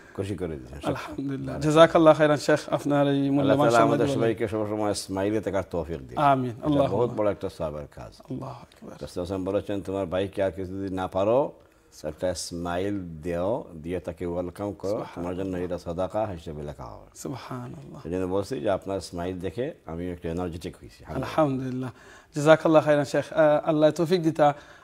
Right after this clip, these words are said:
Speaker 2: আমরা যে সময় খের লগে কথা কই না, এখানে ফ্যামিলির লগে কিংবা আত্মীয় স্বজন, বন্ধু বান্ধব, কলিগ, সবার লগে যাতে আমরা স্মাইল দিয়া হাসি মুখে যাতে মারতাম পারি, আল্লাহ এই তৌফিকটা দান করতা।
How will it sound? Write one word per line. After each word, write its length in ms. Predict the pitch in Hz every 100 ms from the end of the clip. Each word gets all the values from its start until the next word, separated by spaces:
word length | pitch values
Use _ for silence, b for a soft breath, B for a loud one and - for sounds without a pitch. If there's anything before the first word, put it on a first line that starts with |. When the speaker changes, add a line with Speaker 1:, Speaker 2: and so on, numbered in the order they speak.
| -
Speaker 2:
আমরা 240 | 147 156
যে 120 | 151
সময় 400 | 156 175 170 175
খের 200 | 170 160
লগে 240 | 156 151 165 165
কথা 220 | 156 160
কই 100 | 160
না, 80 | 151
এখানে 220 | - 147
ফ্যামিলির 400 | 143 151 151 156
লগে 260 | 156 151 156
কিংবা 400 | 156 147 151 151 B B B -
আত্মীয় 320 | 151 165 156
স্বজন, 360 | 170 151 151
বন্ধু 280 | 147 156 160
বান্ধব, 420 | 160 156 156 147 147 -
কলিগ, 320 | 156 151 151
সবার 260 | - 165 165
লগে 160 | 160
যাতে 180 | 160 165
আমরা 320 | 151 151 143 B B
স্মাইল 440 | - 170 175 202 165
দিয়া 140 | 160
হাসি 300 | 151 208 -
মুখে 220 | 214 190
যাতে 200 | 175 165
মারতাম 340 | 165 147 165 165
পারি, 180 | 160 151
আল্লাহ 220 | 147 147
এই 60 | 147
তৌফিকটা 360 | 165 160 143
দান 180 | 151 135
করতা। 360 | - 131 -